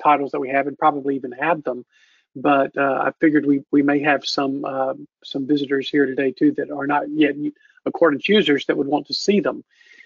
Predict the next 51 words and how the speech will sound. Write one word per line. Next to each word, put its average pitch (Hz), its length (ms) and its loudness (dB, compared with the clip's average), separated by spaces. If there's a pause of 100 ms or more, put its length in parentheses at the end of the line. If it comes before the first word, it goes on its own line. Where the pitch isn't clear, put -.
(120)
And 165 200 2
so, 180 420 4
uh, 170 260 6
let 208 320 -6
me 277 100 0
go 214 100 -2
over 185 120 -4
here 175 200 -2 (100)
first 190 220 -4
to 151 80 -20
the 147 60 -4
right, 156 420 0 (120)
and 143 400 -4
you 147 80 -6
see 160 320 0
our, 147 280 2 (280)
uh, 139 280 -4 (260)
this 170 200 -4
is, 151 200 -2
this 160 220 -4
is 151 120 0
the 151 100 4
Accordance 156 420 2
website, 139 600 0 (520)
and 156 100 2
I 160 100 2
have 190 160 4
a 170 120 4 (220)
page 208 340 2
open. 180 320 2
This 175 180 -4
is 175 180 -4
one 170 200 0
of 165 60 2
the, 151 280 0
one 165 160 0
of 156 60 2
the 147 60 0
nice 196 280 0
things 170 320 -2
about 147 460 2
our 143 180 -2
new 175 300 2
website 147 680 2
is 143 260 -4
that 143 200 0 (500)
anytime 180 580 4
you're, 151 440 4
you're 147 200 0
on 170 200 2
a 151 80 0